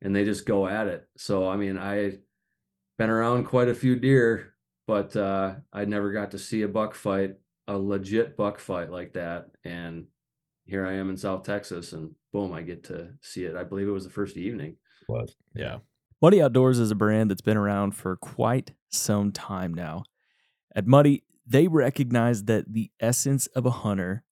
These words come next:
Speaker 3: transcends seasons, where their gear is crafted to support the relentless spirit of the hunter year-round.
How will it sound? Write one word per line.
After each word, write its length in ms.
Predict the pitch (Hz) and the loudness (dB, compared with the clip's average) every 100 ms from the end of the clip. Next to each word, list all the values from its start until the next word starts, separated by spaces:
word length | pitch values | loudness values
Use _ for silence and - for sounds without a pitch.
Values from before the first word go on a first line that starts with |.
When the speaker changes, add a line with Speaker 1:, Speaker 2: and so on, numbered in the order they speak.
| _ | _
Speaker 3:
transcends 640 | - 139 156 147 156 147 135 | -4 2 2 2 2 2 2
seasons, 580 | 101 95 95 95 92 - _ _ - | 0 0 0 -2 -2 -8 _ _ -2
where 100 | 117 | 2
their 80 | 120 | 4
gear 240 | 110 135 | 6 6
is 100 | 131 | 6
crafted 400 | - 127 123 127 | 2 0 0 -2
to 100 | 120 | -2
support 500 | - 110 135 127 - | -4 -2 2 2 2
the 80 | 113 | -2
relentless 600 | 110 104 120 95 135 127 | -2 2 2 4 2 2
spirit 560 | - - 110 98 - - _ | -2 0 2 2 -2 -16 _
of 100 | 101 | -4
the 80 | 95 | -2
hunter 380 | 117 101 85 - _ _ _ - | 0 0 -2 -12 _ _ _ -12
year-round. 680 | 90 107 127 110 85 71 | 2 6 6 4 -2 -10